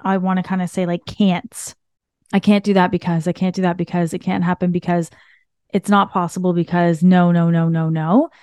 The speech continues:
Then you can't see the potential, the possibilities. All you can see is how you can't do it. If you are focused on how you can't do it, you will see and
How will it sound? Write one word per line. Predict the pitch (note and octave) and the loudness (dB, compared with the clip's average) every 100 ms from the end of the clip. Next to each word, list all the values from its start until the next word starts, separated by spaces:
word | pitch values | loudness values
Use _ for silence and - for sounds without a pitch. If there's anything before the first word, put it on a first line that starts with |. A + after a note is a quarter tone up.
| _ _ - | _ _ 0
Then | G#3 G3 F#3+ G3 _ _ _ _ _ _ _ _ | 4 6 4 0 _ _ _ _ _ _ _ _
you | G#3 G3+ C4+ | -4 0 0
can't | - D4+ C#4 - - | 0 0 2 0 -6
see | - - D#4 A#3+ G3 G3+ C4 - _ _ _ _ G3+ | -10 -2 0 2 2 2 0 -2 _ _ _ _ 0
the | A3+ | 4
potential, | A#3 D#4 F#4+ A3 F3+ F3 | 4 4 2 2 0 0
the | G3 | -4
possibilities. | - A#3+ A#3 C4 D#4+ G3 E3+ D3+ - | 0 0 4 6 6 6 2 -4 2
All | A#3+ F4 | 6 6
you | F4+ | 4
can | E4+ | 0
see | D4+ D#4+ C#4 | -2 0 2
is | G#3+ | 2
how | A3+ | 2
you | A#3 A3 | 0 0
can't | - A#3 - | 0 0 0
do | F#3+ F#3 | -2 -2
it. | F3 - - _ _ - | -2 -8 -18 _ _ -2
If | G#3+ | 4
you | B3 | 6
are | A#3 | 6
focused | C#4 C#4 G#3+ D4+ | 6 4 4 6
on | C#4 | 6
how | C4 | 8
you | A#3 G#3 | 6 4
can't | - C4+ B3+ | 0 0 0
do | C#4 | 0
it, | B3 | 2
you | A3 | 2
will | A#3+ A#3+ | 0 0
see | - A#3 - - - | -2 -4 -4 -10 -4
and | - G#3+ | 2 2